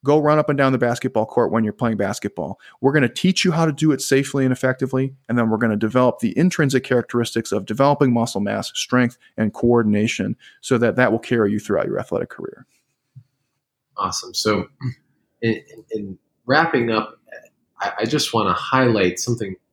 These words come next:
Speaker 2: that James has hit on a lot and that we hit on seemingly ad nauseum.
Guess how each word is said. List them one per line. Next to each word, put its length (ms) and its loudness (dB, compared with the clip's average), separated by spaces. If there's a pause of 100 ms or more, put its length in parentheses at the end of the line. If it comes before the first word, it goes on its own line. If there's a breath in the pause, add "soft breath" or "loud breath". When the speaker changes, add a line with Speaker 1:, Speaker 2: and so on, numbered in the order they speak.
(300)
Speaker 2:
that 300 -4 (760)
James 300 -2
has 140 -4
hit 160 -2
on 100 0
a 100 2
lot 300 2
and 120 -10
that 180 -10 (400)
we 240 2
hit 160 4
on 420 0
seemingly 540 -4
ad 80 -4
nauseum. 560 -2